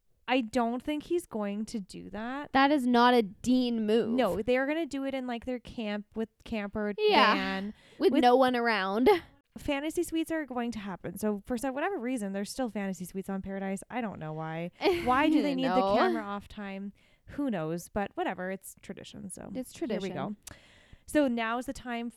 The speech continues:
Speaker 1: Usually we see this as well. Like, now's the time everyone has these, like, really serious conversations
Speaker 2: Mm-hmm.
Speaker 1: because after Fantasy Suites,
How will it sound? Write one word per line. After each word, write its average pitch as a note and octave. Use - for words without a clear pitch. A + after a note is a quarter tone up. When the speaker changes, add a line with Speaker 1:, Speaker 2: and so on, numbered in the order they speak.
Speaker 1:
Usually F#4+
we D#4+
see D4
this B3+
as B3+
well. G#3+
Like, G#3+
now's G3+
the A3+
time A#3
everyone G#3
has G#3
these, G#3
like, G3+
really G3+
serious F#3+
conversations A3
Speaker 2:
Mm-hmm. G3
Speaker 1:
because A#3+
after -
Fantasy B3+
Suites, A#3